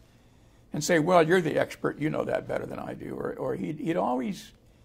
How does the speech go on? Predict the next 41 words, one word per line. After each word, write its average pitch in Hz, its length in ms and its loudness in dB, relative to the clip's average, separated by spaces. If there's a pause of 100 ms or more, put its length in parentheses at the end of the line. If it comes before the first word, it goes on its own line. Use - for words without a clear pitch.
(720)
uh, - 680 -14 (520)
push 208 240 4
at - 80 -4
her, - 160 -6
peck - 300 0
at 147 100 -4
her, - 320 -6
uh, - 680 -6
at - 120 -10
times. 123 480 -8
And 135 140 -8
Mother 165 280 4
was 139 160 -4
being 175 300 -6
assertive. 139 580 -4 (1200)
She'd 156 240 -6
say, 156 140 0
"Well, 143 120 -2
this 175 160 2
is 156 60 -6
this, 160 180 -2
this, 151 220 -4
this, 151 160 -6
and 165 100 -2
that." 151 300 2
And 123 100 -10
Dad 147 220 2
would 139 140 -8
say, 139 140 -2
"Yeah, 180 260 2
well, 156 160 -2
you 170 160 -4
know 127 80 -4
all - 240 -4
that - 180 -4
because - 380 -10
you're 65 300 -10
so - 200 -8
smart," - 420 -4
or - 120 -10
you're... 139 280 -10